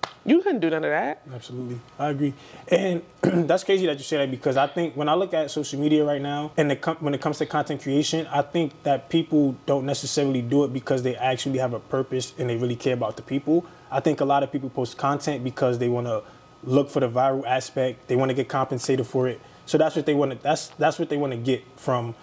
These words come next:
Speaker 2: social media, as opposed to actually caring about the people. Because
Speaker 1: Mm-hmm.
Speaker 2: take me for an example, right? I do podcasting and I'm not monetizing anything yet, right?
Speaker 1: Mm-hmm.
Speaker 2: I don't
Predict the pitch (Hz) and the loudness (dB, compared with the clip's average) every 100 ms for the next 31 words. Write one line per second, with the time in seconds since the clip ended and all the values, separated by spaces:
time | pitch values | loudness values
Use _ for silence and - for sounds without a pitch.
0 | - - 143 - 135 131 123 113 131 123 | -10 2 2 2 0 0 0 0 0 0
1 | - 147 147 127 135 139 139 120 143 135 | 2 0 0 -2 -2 -2 -4 -4 -2 0
2 | 131 127 - - 156 170 160 139 135 180 | 0 -2 -4 0 0 2 0 4 2 4
3 | 190 185 180 165 147 135 151 131 127 143 | 0 2 0 -2 -2 -2 -2 -2 -2 -2
4 | - - - - 156 175 175 147 170 180 | -4 -20 -8 0 4 2 2 0 2 2
5 | 175 185 139 143 170 156 156 165 143 143 | 2 0 -2 0 0 0 0 -2 0 -2
6 | 123 120 117 117 113 117 143 185 - 143 | -2 -2 -6 -6 -6 -6 -2 0 2 2
7 | 151 | 2